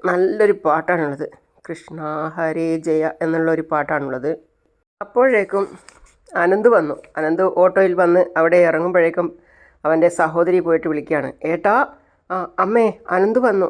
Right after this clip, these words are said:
അവരുടെ പ്രാർത്ഥനയൊക്കെ കഴിഞ്ഞ് പുറത്തിറങ്ങുമ്പോഴേക്കും, ഏ, "ഏട്ടാ, ഏട്ടൻ വന്നു" എന്ന് പറഞ്ഞ് അവൻ്റെ സഹോദരി ഓടിപ്പോവാണ്. അപ്പോൾ എന്നിട്ട് വിളിക്കുകയാണ്, "അമ്മേ, ദാ ഏട്ടൻ വന്നു,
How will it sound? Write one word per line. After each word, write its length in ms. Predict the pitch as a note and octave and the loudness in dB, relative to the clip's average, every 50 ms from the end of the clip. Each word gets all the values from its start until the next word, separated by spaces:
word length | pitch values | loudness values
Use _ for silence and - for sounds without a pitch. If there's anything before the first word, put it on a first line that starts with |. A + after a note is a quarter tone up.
| - - _ _ _ _ _ _ _ _ _ _ _ _ _ _ _ _ _ | -4 -10 _ _ _ _ _ _ _ _ _ _ _ _ _ _ _ _ _
അവരുടെ 480 | F3+ F3 F3 F3 F3+ F#3+ F#3 G3+ G3+ G#3 F#3+ - - | 0 0 2 4 4 2 2 2 2 2 0 0 0
പ്രാർത്ഥനയൊക്കെ 680 | - E3+ D#3+ D#3+ E3 E3 - G#3 G#3 G3+ G3 F#3+ F#3+ F3+ - - | 0 2 2 2 0 0 2 2 2 2 2 0 -2 -2 0 0
കഴിഞ്ഞ് 300 | E3 D#3 D3+ D#3 E3 E3+ | 0 0 0 0 -2 -2
പുറത്തിറങ്ങുമ്പോഴേക്കും, 1200 | - D#3 D3+ D#3 D3+ D3+ - F#3+ F#3 D#3+ D#3 D3+ D#3+ E3+ F3 E3+ D#3+ D3 D3 D3 C#3+ - D3+ D#3+ - _ _ _ _ _ _ _ _ | -2 -2 -2 -2 -4 -2 0 2 2 2 0 0 -2 -2 0 2 2 2 2 0 -2 -4 -6 -8 -10 _ _ _ _ _ _ _ _
ഏ, 100 | - D#3+ E3 D#3 D3 D3 C#3+ D#3 D#3 D3+ - - _ - | -4 -2 0 2 2 4 4 4 2 2 0 -2 _ 2
"ഏട്ടാ, 360 | F3 F3 F3 F3 G3 F#3+ G#3 A3+ A#3 - - - - E3 E3+ | 4 4 4 2 2 2 2 2 0 -2 -4 -8 -8 -4 -2
ഏട്ടൻ 220 | F3+ F3 G#3+ G#3 A3 A3 | -2 -2 -2 -4 -2 -2
വന്നു" 280 | G#3+ G#3+ G#3 G#3 G#3 F#3 - - - | 0 0 0 0 0 -2 -2 -4 -6
എന്ന് 160 | E3+ F3+ F#3 F#3 | -4 -4 -2 -2
പറഞ്ഞ് 340 | F#3+ F#3 F3+ F3 F3 F3+ F#3 - | -2 -2 -2 -2 -4 -4 -4 -6
അവൻ്റെ 240 | F3 E3+ E3+ E3+ E3+ E3+ - | -6 -6 -4 -4 -6 -6 -6
സഹോദരി 420 | E3+ E3 - E3+ E3+ E3 F3+ E3+ F3 E3+ - | -8 -8 -4 -6 -4 -2 -2 -2 -2 -4 -4
ഓടിപ്പോവാണ്. 680 | - D#3+ E3 E3 F3 E3+ - D#3+ D#3+ E3 C#3+ C#3 D3 C#3+ - _ _ _ _ _ _ _ - | -2 0 0 0 -2 -2 -2 0 2 2 2 0 -2 -6 -10 _ _ _ _ _ _ _ -14
അപ്പോൾ 240 | D#3+ - - E3 D#3 - - - D#3+ | -6 -2 -2 0 0 -2 -2 0 0
എന്നിട്ട് 260 | D#3+ E3 F3+ F3 E3+ | 2 2 2 2 2
വിളിക്കുകയാണ്, 420 | F3 E3+ E3 D#3+ - E3+ D3 C#3 - - | 2 0 0 0 0 0 0 0 -4 -6
"അമ്മേ, 340 | - D3+ D#3+ F#3 G3 G3 F3 - - - _ _ _ _ - | -6 -2 2 4 4 4 2 0 -4 -10 _ _ _ _ -4
ദാ 160 | D3 E3+ F#3+ A3 - F#3+ E3+ D#3+ | -2 -2 -2 -2 -4 -2 -2 -2
ഏട്ടൻ 220 | E3 - A3 A#3 A3+ | 0 0 0 0 0
വന്നു, 200 | A3 G#3+ G3 E3 | 2 2 0 0